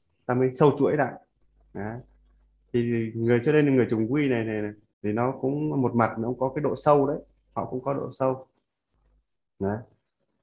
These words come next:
Họ cũng có độ sâu. Nếu mà sâu, ờ, sâu đương nhiên là Quy thì sâu, sâu hơn C D I rồi đúng không nhỉ? Đấy, mặc dù có do dự nhưng sâu hơn. Sâu hơn vì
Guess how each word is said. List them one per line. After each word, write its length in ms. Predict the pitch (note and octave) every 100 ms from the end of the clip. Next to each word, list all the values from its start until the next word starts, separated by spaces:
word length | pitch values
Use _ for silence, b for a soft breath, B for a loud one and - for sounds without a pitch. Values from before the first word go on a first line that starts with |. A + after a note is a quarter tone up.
| _
Họ 100 | G#2+
cũng 140 | A#2 B2
có 80 |
độ 160 | C3+ A#2+
sâu. 280 | B2 C#3+ C3
Nếu 120 | B2+
mà 140 | E3+ C#3 -
sâu, 400 | D3+ D3 C#3 C3
ờ, 400 | B2 A#2+ A#2+ A#2+
sâu 300 | D3+ D3 C#3
đương 220 | C#3 E3
nhiên 140 | E3+ D3
là 220 | B2 A#2
Quy 140 | C#3 D3+
thì 140 | B2+ A#2+
sâu, 100 | C#3 -
sâu 140 | D#3
hơn 160 | D#3 D3
C 80 |
D 160 | D#3 D3 D3 D3 D3
I 160 | D3+
rồi 100 | C3
đúng 140 | A#2+ C#3
không 120 | D3+
nhỉ? 80 | F#2+ - _ _ _ _ _ _ _ _ -
Đấy, 180 | G#2+ B2+
mặc 140 | C3+
dù 140 | C#3 C3
có 160 | C3 D3
do 140 | D#3 C#3
dự 140 | C#3 C3+
nhưng 120 | D3
sâu 220 | C#3 D3
hơn. 280 | D3+ D3+ D3+ _ _ _ -
Sâu 140 | D#3
hơn 360 | E3+ D#3 B2+ A2
vì 160 | A#2+